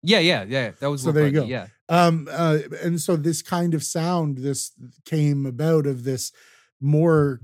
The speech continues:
Speaker 2: kind of abrasive, aggressive, but to get that and make it sound polished is incredibly hard.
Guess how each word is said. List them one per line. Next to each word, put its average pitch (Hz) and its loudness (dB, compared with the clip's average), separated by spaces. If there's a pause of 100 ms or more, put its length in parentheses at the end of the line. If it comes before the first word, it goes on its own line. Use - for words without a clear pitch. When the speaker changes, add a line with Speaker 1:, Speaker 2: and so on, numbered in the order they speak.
Speaker 2:
kind 151 0
of 113 -2
abrasive, 127 -2
aggressive, 127 -4
but 123 -6 (320)
to 190 0
get 180 0
that 139 -6
and 139 -6
make 147 -2
it 156 -8
sound 143 -4 (380)
polished 147 -4
is 135 -4
incredibly 135 -6
hard. 113 -14